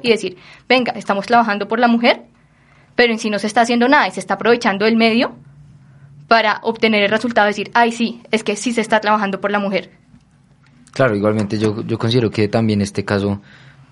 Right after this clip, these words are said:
Speaker 2: pues, también marca una pauta, porque si no estoy mal es el primer caso que ponen las esposas moradas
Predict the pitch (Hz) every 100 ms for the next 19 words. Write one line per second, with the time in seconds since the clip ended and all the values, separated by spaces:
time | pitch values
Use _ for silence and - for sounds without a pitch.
0 | - 113 107 117 110 104 104 107 107 104
1 | 104 120 113 120 113 107 98 98 - 98
2 | 95 101 110 104 101 95 98 104 101 101
3 | - _ - 98 92 92 92 101 101 101
4 | 107 95 101 98 120